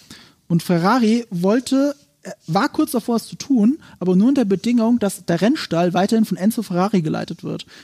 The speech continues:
Dass es wirklich darum geht, dass Enzo Ferrari volle Kontrolle über das Rennprogramm hat und mit seinen, und diese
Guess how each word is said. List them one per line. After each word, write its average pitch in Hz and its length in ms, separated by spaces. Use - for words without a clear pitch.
Dass 165 120
es 160 120
wirklich 196 220
darum 196 300
geht, 190 180
dass 170 100
Enzo 185 220
Ferrari 196 560
volle 262 220
Kontrolle 240 600
über 196 280
das - 280
Rennprogramm 247 640
hat 339 280
und 202 140
mit 202 120
seinen, 190 260
und 196 380
diese 196 240